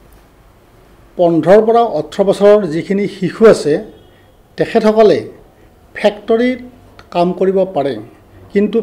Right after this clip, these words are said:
ফেক্টৰীত কাম কৰিব পাৰিলেও ফেক্টৰীত কি কি কাম কৰিব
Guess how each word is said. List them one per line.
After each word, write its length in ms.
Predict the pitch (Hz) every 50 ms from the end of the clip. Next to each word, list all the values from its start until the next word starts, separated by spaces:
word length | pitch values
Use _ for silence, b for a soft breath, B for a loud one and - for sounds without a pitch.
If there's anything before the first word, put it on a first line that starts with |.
| 226 -
ফেক্টৰীত 560 | - 196 180 - - - 208 208 226 220 220
কাম 280 | - - 170 165 175 170
কৰিব 380 | - 190 190 196 185 196 196 196 - -
পাৰিলেও 460 | 151 156 190 208 185 147 160 180 - - - - B B B B B B B -
ফেক্টৰীত 580 | - - 185 185 185 - - 220 220 233 220 - - -
কি 160 | - 262 285
কি 180 | 285 285 285 285
কাম 260 | 285 220 196 196 202
কৰিব 280 | 202 214 208 208 196